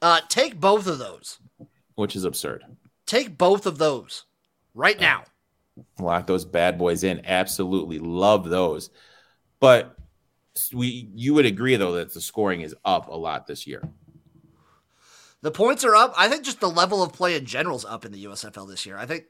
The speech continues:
Speaker 1: the year two jump has been very noticeable. I think every team's floor has, has improved. Uh, we've seen the Stars slip in these couple of weeks. We saw the Generals not look great week one, but I think overall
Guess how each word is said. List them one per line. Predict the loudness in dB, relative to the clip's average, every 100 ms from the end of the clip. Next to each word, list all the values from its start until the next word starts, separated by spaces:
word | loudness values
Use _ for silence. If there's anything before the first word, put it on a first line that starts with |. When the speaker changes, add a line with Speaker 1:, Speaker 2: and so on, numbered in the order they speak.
| _ _ -18
Speaker 1:
the | -12
year | -6 -4
two | -4 -6
jump | -8 -6 -6 -6
has | -10
been | -12 -12 -14
very | -8 -4 -4
noticeable. | -4 -6 -8 -8 -6 -4
I | -6
think | -8 -6
every | -6 -4 -6
team's | -8 -10 -10 -12
floor | -16 -14 -6 -2 -4 -6 _ _ _
has, | -10 -8 -10 -14 _ _ _ -20 -20 -20 -10
has | -10 -10 _ _ _
improved. | -14 -12 -10 -6 -4 -4 -6 -18 _ _ _ _ _ _ -4
Uh, | 0 0 -2
we've | -8 -6
seen | -6 -4
the | -2
Stars | 0 0 0
slip | -4 -4 -4
in | -8
these | -12 -8
couple | -6 -4 -6
of |
weeks. | -6 -8
We | -8
saw | -6
the | -6
Generals | -6 -8 -6 -8
not | -6 -8
look | -8
great | -10 -12 -12
week | -14
one, | -8 -6 -6
but | -6
I | -6
think | -6 -10 -4
overall | -2 0 0 2 0 0 -8